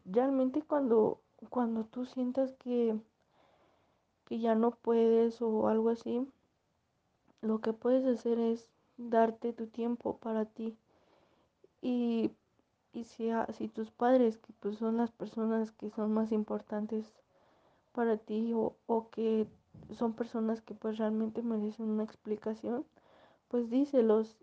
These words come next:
Y, pues, o-, hay veces que no te lo van a tomar a bien, hay veces que te lo van a tomar a mal. Y, pues, solo, solo trata de explicarlo de la mejor manera.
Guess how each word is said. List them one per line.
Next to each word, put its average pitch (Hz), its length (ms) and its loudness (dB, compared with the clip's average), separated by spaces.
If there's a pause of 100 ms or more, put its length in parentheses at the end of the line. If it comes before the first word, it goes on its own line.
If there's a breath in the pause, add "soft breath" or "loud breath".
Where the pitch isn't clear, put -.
(360)
Y, 220 200 -4
pues, 220 460 -6 (320)
o-, 233 240 -6
hay 247 160 0
veces 233 360 -4
que 220 160 -6
no 233 160 -2
te 226 120 -8
lo 226 120 -2
van 214 160 0
a 220 100 -6
tomar 214 280 -8
a 214 80 -4
bien, 220 380 -2 (440)
hay 226 140 -4
veces 226 280 -2
que 214 140 -6
te 226 140 -8
lo 226 100 -2
van 226 160 0
a 220 100 -6
tomar 220 280 -4
a 208 60 -4
mal. 233 320 -2 (1120 soft breath)
Y, 254 160 -4
pues, 226 600 -2 (600)
solo, 254 680 6 (1040)
solo 247 320 2
trata 233 380 -2
de 240 80 2
explicarlo 226 880 0 (200)
de 220 140 -2
la 226 120 2
mejor 220 340 -2
manera. 240 680 0